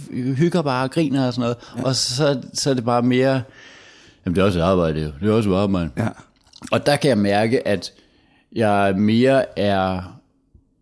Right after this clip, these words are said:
Speaker 1: øh, fordi man er blevet bedre, tror jeg, øh, så er man også mere bange for, jamen, hvad så, hvis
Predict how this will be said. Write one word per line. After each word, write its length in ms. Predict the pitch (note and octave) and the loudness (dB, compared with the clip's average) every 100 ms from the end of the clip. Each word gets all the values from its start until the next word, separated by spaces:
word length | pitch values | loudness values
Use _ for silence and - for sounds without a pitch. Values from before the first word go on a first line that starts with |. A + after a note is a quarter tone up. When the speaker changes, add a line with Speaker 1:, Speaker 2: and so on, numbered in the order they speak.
| _ _ _ _ _ | _ _ _ _ _
Speaker 1:
øh, 240 | - - G2 | -18 -16 -16
fordi 440 | - B2 - F#3 | -12 -6 -2 -2
man 220 | F3+ B2+ | 0 0
er 40 | G#2+ | 0
blevet 280 | - G2 E2 | 0 -2 2
bedre, 340 | G2 A#2 F#3 | 2 2 0
tror 240 | - C#3+ B2+ | 0 -2 0
jeg, 120 | B2+ - _ _ - _ _ | -2 -8 _ _ -20 _ _
øh, 460 | A#2+ A2 G#2 G#2 F#2+ | 0 2 2 2 0
så 100 | C3 | 0
er 40 | |
man 100 | C3 | 2
også 140 | B2 - | 0 0
mere 200 | B2 B2+ | 0 2
bange 300 | G#2 A#2 B2+ | 0 0 0
for, 200 | B2 A2+ | 0 0
jamen, 240 | G#2+ G2 | 0 0
hvad 160 | G#2+ B2+ | 0 -2
så, 100 | C#3 | -2
hvis 500 | A2 - - - | -2 -4 -4 -6